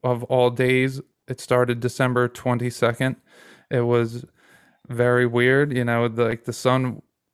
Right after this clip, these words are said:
was, is rising, you know, the whole thing, astrotheology. So it was very weird that it just r-, r-, something rose in me on that day. So then I, I really started, I got into psychedelics right before that, though.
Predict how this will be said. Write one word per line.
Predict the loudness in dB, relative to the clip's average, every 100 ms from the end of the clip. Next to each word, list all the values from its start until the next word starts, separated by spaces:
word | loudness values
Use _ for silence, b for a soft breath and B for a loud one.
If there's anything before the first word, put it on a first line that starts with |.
| _
was, | -4 -2 -2 -4
is | -2 -2
rising, | 2 2 2 2 0
you |
know, | 0 0
the | 0
whole | 0 0 0
thing, | -2 -4 -4
astrotheology. | -6 -4 -2 -2 -2 2 4 4 2 -2 -4 b b b b b 0
So | 4 6
it | 6
was | 4
very | 4 4 4
weird | 2 2 0
that | 0 -2
it | -2
just | -2 -6
r-, | -8 -12 -12
r-, | -12 -14 -12
something | -2 0 0 0
rose | 2 2 2
in | -2
me | -4 -6 -8 -14 -8
on | -2
that | 0 0 2
day. | 2 0
So | 0 2
then | 4 2 2
I, | 2 4 2 0
I | 0
really | 0 2 2 0
started, | 0 -2 -2 -2
I | -2 -4 -4
got | 0 0
into | 0 -4
psychedelics | -6 -6 -2 2 2 2
right | 0
before | -4 -4 0 2
that, | 0 -2
though. | -6 -8